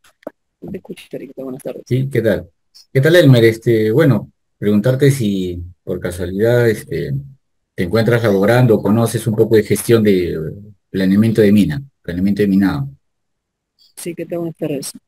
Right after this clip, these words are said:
Speaker 1: Eh, sí, actualmente trabajo en empresa Minsur y trabajo en el área de, de
Speaker 2: Ah,
Speaker 1: planeamiento.
Speaker 2: ah, bien, te encuentras en el área de planeamiento.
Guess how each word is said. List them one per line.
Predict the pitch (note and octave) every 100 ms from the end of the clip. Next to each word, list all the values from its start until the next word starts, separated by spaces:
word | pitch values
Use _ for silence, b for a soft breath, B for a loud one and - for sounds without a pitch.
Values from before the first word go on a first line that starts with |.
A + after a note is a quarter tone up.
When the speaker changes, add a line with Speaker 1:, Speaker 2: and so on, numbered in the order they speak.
| -
Speaker 1:
Eh, | D#3+ D#3+
sí, | F#3+
actualmente | F3 F#3 F3+ E3+
trabajo | E3 E3+
en | D#3+ D3+ D3 - -
empresa | E3 D#3+
Minsur | D#3+ - - - _ _ _ - _ _ _ _ _ _ _ _
y | C#3+
trabajo | C#3 D#3 D#3+
en |
el | D3
área | D3
de, | D3
de | - -
Speaker 2:
Ah, | - D3+ C#3 C#3+
Speaker 1:
planeamiento. | C#3 C3+ C3 B2+ B2 - - _ _ _ _ _ _ _ _ _ _ _ _ _ _ _ _ _ _ _ _ _ _ _ _ _ _ _
Speaker 2:
ah, | B2 A#2+
bien, | A#2+ B2 G2 F2+
te | G#2
encuentras | G#2 C3 C#3
en | A2+
el |
área | A2+ C3
de | C3+
planeamiento. | A2 G2+ A2 C3 G#2 F2+ E2+